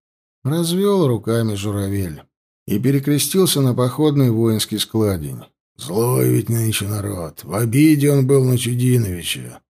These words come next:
Забежал, сказывают, он с разбойниками своих людей, в страхе всех сильным держал». Вот, видать, и не стерпели они того. Всех ближних его побили, а усадьбу дотла сожгли.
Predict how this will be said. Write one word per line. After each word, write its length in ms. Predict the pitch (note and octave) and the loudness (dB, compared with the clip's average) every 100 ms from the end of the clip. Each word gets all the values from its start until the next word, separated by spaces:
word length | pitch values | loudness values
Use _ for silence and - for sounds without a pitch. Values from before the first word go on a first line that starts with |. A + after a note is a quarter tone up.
| _ _ _ _ - | _ _ _ _ -8
Забежал, 680 | F#2+ C#3+ D#3+ C3+ F#3 G3 | -2 0 0 0 -2 -2
сказывают, 760 | E3 D3 C3 G#2+ F#2+ F2+ E2 - | -2 0 0 0 -6 -8 -8 0
он 160 | C#3 B2 | 2 2
с 80 | G#2 | 0
разбойниками 800 | C3 A#2+ B2 C3 A#2+ A2+ A#2 A#2 | 0 0 2 2 2 0 0 0
своих 380 | A2 B2 A#2 | 0 0 0
людей, 580 | A2+ A#2 A#2+ A#2 F2+ D2 _ _ _ _ - | 0 0 0 -2 -4 -12 _ _ _ _ -12
в 80 | - | -10
страхе 580 | E2+ A2 C#3+ C#3 C3 | -4 2 2 2 0
всех 320 | B2 C3 B2+ B2 | -2 -2 0 0
сильным 440 | B2+ B2+ A#2+ A2+ | 2 2 2 0
держал». 680 | A2+ A2 A2 A#2 G#2+ F2 - _ _ _ _ | -2 -2 -2 -4 -4 -8 -12 _ _ _ _
Вот, 440 | - - C3 C3 B2+ | -10 -2 2 2 2
видать, 460 | C3+ B2 C3 B2 | 0 2 0 2
и 60 | B2+ | 2
не 160 | C3+ | 2
стерпели 640 | A#2 B2 A#2+ G#2+ C#3+ D#3 A#2 | 0 -2 -2 0 0 2 0
они 280 | F#2+ F#2+ | -2 -8
того. 600 | F#2 F#2+ F#2 F2+ E2 D#2 - _ _ _ _ _ _ | -6 -6 -4 -6 -8 -10 -16 _ _ _ _ _ _
Всех 440 | - A#2+ E3+ F3+ | -4 0 2 2
ближних 540 | D#3 F#3+ F#3 C#3 C3 B2+ | 2 2 4 4 4 2
его 220 | C3 B2+ | 2 2
побили, 440 | A#2+ B2 C3 B2 | 0 2 2 2
а 100 | A2 | 0
усадьбу 680 | A#2+ A#2+ A2 C#3 C3+ A#2 B2 | -2 -2 0 0 0 0 0
дотла 520 | A#2 A#2 B2 C3+ C3+ | 0 -2 0 0 2
сожгли. 840 | A#2+ A#2+ A#2 G#2+ A2+ A2 F2+ C#2+ | 0 -2 -2 -2 -2 0 -4 -8